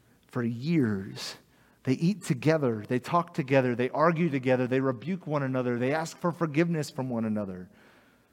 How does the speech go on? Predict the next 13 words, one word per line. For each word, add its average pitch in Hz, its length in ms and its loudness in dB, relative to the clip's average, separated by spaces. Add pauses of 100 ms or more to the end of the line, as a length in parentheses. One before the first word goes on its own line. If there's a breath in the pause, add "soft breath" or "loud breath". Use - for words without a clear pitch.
(440 soft breath)
They 135 100 0
care 190 240 6
for 135 160 -4
one 104 160 -2
another. 90 460 -8 (1040)
Right? 131 200 -4
The, 143 260 2
these 170 280 4
are 185 60 6
the 143 100 2
means 147 600 2
by 131 220 2
which 127 580 0